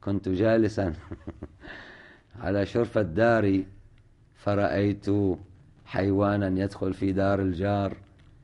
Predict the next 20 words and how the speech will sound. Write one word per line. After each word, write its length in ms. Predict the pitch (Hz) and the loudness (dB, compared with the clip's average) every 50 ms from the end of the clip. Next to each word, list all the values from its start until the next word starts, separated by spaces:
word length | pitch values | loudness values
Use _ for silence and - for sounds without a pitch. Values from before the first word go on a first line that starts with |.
| - - - - - - - | -20 -20 -20 -20 -18 -8 -2
له 320 | 87 90 92 104 101 95 | -2 0 2 4 2 2
خرطوم 760 | - - 101 98 90 87 - 101 101 104 104 101 101 101 104 | 2 0 -2 -2 -2 -2 0 0 2 2 2 2 0 0 -2
طويل، 600 | 98 - 90 87 90 98 107 110 110 104 90 71 - - - - - - - - - - - - - - - - - | -2 -2 -2 0 2 4 4 6 4 4 2 -2 -6 -12 -20 -20 -20 -20 -20 -20 -20 -20 -20 -20 -20 -20 -16 -8 -4
وما 260 | 80 87 95 98 101 | 0 2 2 4 2
عرفت 600 | 104 104 101 104 107 110 98 98 - - - 101 - - 101 104 - - - - - - | 2 4 4 6 6 6 4 2 -2 -8 -10 -10 -8 -6 -6 -6 -4 -4 -4 -4 -2 -6
<laughs> 520 | - - - - - - - - - 123 | -6 -6 -8 -10 -12 -12 -6 -2 0 2
أنه 500 | 123 120 104 98 127 127 107 92 139 113 | 2 2 4 4 4 4 6 6 6 6
فيل 560 | - - - 131 131 123 120 120 107 92 - - - - - - - - - - - - - | 4 4 6 8 10 12 12 12 10 8 2 -4 -10 -18 -20 -20 -20 -20 -20 -20 -12 -2 2
أو 180 | 101 107 110 | 4 4 6
بقى"، 600 | 101 117 139 147 143 - - 156 151 151 156 156 135 | 6 6 6 6 4 2 6 6 8 8 8 6 4
هذا 280 | 127 135 131 127 127 | 4 4 4 4 4
بل 200 | 117 110 110 98 | 4 4 2 2
يصبح 440 | 92 101 117 117 - 117 110 - - | 2 2 0 0 0 -2 -2 -2 0
مضحكاً 540 | 101 95 - - - - - - 67 60 57 58 - - - - - - - - - | -4 -4 -4 -6 -10 -10 -10 -10 -10 -10 -12 -14 -18 -20 -20 -20 -20 -20 -20 -12 -2
كيفما 480 | - 143 170 175 196 185 160 156 139 131 | 4 4 4 6 6 6 6 6 6 4
كان. 300 | 127 - 123 107 104 104 - - - - - - - - - - - - - - - - - - - _ _ _ _ _ _ - | 2 0 -2 -2 -2 -4 -8 -12 -20 -20 -20 -20 -20 -20 -20 -20 -20 -20 -20 -20 -20 -20 -20 -20 -20 _ _ _ _ _ _ 2
يقولون 500 | 131 143 143 143 156 156 170 196 208 196 | 4 4 6 6 8 8 10 10 8 6
حينئذ: 680 | 160 165 175 165 151 143 131 120 123 113 110 104 101 101 - - - - - _ _ - - - - _ _ _ _ | 6 6 6 8 8 8 6 6 6 4 4 2 0 -2 -4 -8 -16 -20 -20 _ _ -20 -20 -20 -20 _ _ _ _
"كلي 720 | - 143 143 147 147 147 156 196 226 226 202 180 165 151 135 | 6 10 10 10 10 10 10 8 8 8 8 8 8 8 8
الحيوان 1000 | 131 123 - - 135 131 131 131 127 139 156 175 180 180 170 156 139 113 92 | 6 2 2 4 6 8 8 10 10 10 10 10 10 10 10 8 6 4 2